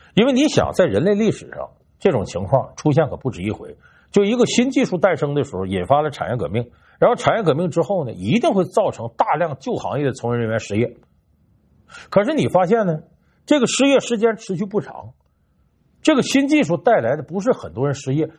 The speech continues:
而是出现了很多新兴岗位，新兴岗位呢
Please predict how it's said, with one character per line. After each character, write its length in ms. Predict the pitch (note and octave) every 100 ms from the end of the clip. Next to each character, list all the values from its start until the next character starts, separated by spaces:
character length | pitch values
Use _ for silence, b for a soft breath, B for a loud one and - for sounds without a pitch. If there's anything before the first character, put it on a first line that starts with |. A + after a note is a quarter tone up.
| B
而 140 | - B2+
是 120 | G#3+
出 220 | - A#3+
现 140 | B3
了 80 | A3+
很 140 | - F2+
多 120 | D#3+
新 220 | - F#3
兴 120 | F#3
岗 240 | F3+ - -
位， 160 | G#2+ b b
新 220 | - C#4
兴 160 | C4 D#4
岗 220 | A2+ E2+
位 160 | F#3 G#3+
呢 100 | F3